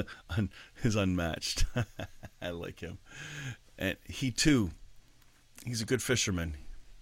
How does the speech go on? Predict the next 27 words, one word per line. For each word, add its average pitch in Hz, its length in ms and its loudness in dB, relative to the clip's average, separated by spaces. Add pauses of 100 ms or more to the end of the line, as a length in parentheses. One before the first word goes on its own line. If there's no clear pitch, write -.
(520)
He 101 100 -6
can, 95 380 0 (760)
he - 100 -12
can 107 380 0
really 117 640 4 (1080)
do 107 100 -2
a 98 40 0
good 92 220 0
job 87 380 0
in, 85 240 -6 (1040)
um, 73 500 -6 (400)
processing 87 840 0 (600)
how - 240 -4
we're - 100 -6
struggling 82 580 -2
and 73 140 -6 (480)
bringing 87 360 0
us - 200 -2
to - 140 -4
a 73 40 -4
place - 360 -6
where 78 100 -8
we 80 100 -6
can 78 340 -8 (680)
contemplate 80 720 -8
a - 240 -8 (180)
reasonable 95 880 -4